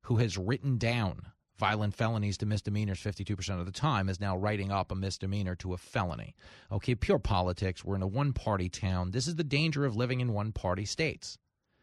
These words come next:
When you get elected officials that just cater to the confirmation bias of their supporters, if that's enough to get them reelected, guess what? None of the real problems are gonna be addressed.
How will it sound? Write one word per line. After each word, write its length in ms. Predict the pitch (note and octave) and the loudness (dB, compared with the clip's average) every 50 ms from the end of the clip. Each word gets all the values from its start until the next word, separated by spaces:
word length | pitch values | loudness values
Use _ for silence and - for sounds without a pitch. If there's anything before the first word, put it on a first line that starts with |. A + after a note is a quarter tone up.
| _ _ _ _ _ _ _ _ | _ _ _ _ _ _ _ _
When 220 | - A#2 A#2 A2+ | 0 2 2 4
you 100 | A2 A2 | 4 2
get 320 | F#2+ E2+ A2+ A#2 C#3 - - | 2 2 2 2 2 2 2
elected 400 | D3 C3+ A#2+ A2+ - - A#2 A2 | 2 2 2 2 0 -2 -2 -4
officials 600 | G2+ - - D#3 E3 - - G#2 F#2+ F#2+ F#2+ - | -2 0 0 0 0 2 0 0 0 -2 -2 -2
that 140 | - G#2 - | -2 -2 -2
just 320 | - - A#2+ A2 - - | 0 0 0 0 -2 -4
cater 600 | - - - - C3+ D3+ D3+ A#2+ F#2+ F#2 F#2 G#2+ - _ _ _ _ _ _ _ _ _ _ _ _ _ - | -8 -6 -4 -2 0 2 2 2 2 2 0 -2 -6 _ _ _ _ _ _ _ _ _ _ _ _ _ -6
to 80 | - | -4
the 80 | G#2+ A2+ | -4 -2
confirmation 800 | - - A#2 B2 A#2+ - B2 A2 A2 A2+ B2+ A#2 - C3+ A2+ F#2 | 0 0 2 2 2 0 0 0 0 2 0 0 2 0 2 2
bias 420 | A2 G2 G2 G2+ G#2+ G#2+ - - | 4 4 4 4 2 0 0 -2
of 140 | G2+ G2+ F#2+ | -2 -2 0
their 180 | G2 F#2 F#2+ | 0 -2 -2
supporters, 800 | F2+ - - F2 - - G2 G3 F#3 G2 F2+ F#2 G#2+ G#2 - - _ _ _ _ _ _ _ _ _ _ - | -2 -4 -4 -6 -2 2 4 4 4 4 2 2 0 -2 -6 -12 _ _ _ _ _ _ _ _ _ _ -12
if 120 | G2+ - | -6 -2
that's 240 | - A2+ B2+ - - | 0 2 2 2 2
enough 240 | C#3+ C3 C#3 C3+ - | 2 2 2 0 0
to 60 | C3 | -2
get 180 | G#2+ C3+ A2 C3 | -2 0 0 2
them 180 | B2+ B2 A2+ | 0 2 2
reelected, 560 | A2+ G#2 G#2 A#2+ E3 F#3+ - - A#2+ A2 F#2+ | 2 2 4 4 4 4 2 2 0 -2 0
guess 240 | F2 B2 C3+ C#3+ - | 2 2 2 2 4
what? 320 | B2 E3 F#3+ D3 - - F#2 | 4 6 6 6 4 2 2
None 140 | A2+ C3+ | 2 2
of 60 | D#3 C3+ | 4 2
the 60 | A#2 | 2
real 280 | G2 G#2+ B2+ F3 F#3+ | 2 4 4 4 4
problems 480 | - - - D#2+ D2+ E2+ G2+ G#2+ G#2+ G#2+ | 4 2 2 2 2 2 0 -2 -2 -2
are 40 | F#2+ | 0
gonna 160 | G2+ G2 G2 | 0 0 0
be 120 | G#2 G#2+ | 0 0
addressed. 540 | G#2+ G2 A2+ - G#2 - - - - - - | 0 2 2 0 0 0 -2 -6 -8 -10 -12